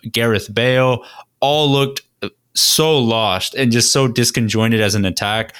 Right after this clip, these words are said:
Son looked very off of his form. I, I thought of all players, I th-, I thought I'd give credit to Kane. I thought Kane was probably the best one out of the three. Gareth Bale,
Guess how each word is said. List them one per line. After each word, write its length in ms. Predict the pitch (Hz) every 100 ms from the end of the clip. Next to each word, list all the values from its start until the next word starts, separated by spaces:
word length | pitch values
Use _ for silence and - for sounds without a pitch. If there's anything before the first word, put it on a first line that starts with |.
| -
Son 440 | - - 131 139 127
looked 260 | 127 127 -
very 500 | 107 113 120 117 - _ _ _ -
off 180 | 110 107
of 80 | 113
his 220 | 101 -
form. 480 | - 110 123 139 135 - -
I, 300 | 123 147 147
I 20 |
thought 280 | 156 180 185
of 140 | 139 123
all 240 | 135 139
players, 240 | 139 139 123
I 60 |
th-, 280 | - 143 -
I 100 | 110
thought 260 | 110 123 120
I'd 380 | 113 113 - -
give 200 | 123 110
credit 240 | 117 107
to 40 | 107
Kane. 260 | - 110
I 60 | 101
thought 240 | 120 110
Kane 220 | - 113 110
was 120 | 98
probably 180 | 110 101
the 60 |
best 380 | 87 98 101 -
one 260 | 120 113 -
out 140 | 107 110
of 80 |
the 60 | 110
three. 340 | - 135 147 - - -
Gareth 380 | 131 170 - -
Bale, 400 | 104 123 90